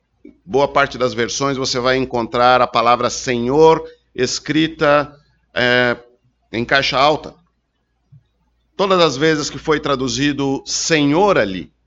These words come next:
foi traduzido da palavra "Adonai", que foi colocada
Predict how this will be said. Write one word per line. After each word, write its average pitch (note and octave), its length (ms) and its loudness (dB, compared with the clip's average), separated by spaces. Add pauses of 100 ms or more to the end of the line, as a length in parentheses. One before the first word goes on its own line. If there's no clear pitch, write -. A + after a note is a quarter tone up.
(680)
foi D#3+ 220 0
traduzido D#3+ 760 0
da C#3+ 160 2
palavra D3 580 2
"Adonai", C3 680 0 (1500)
que D3+ 440 2
foi E3 360 -2
colocada E3+ 1120 0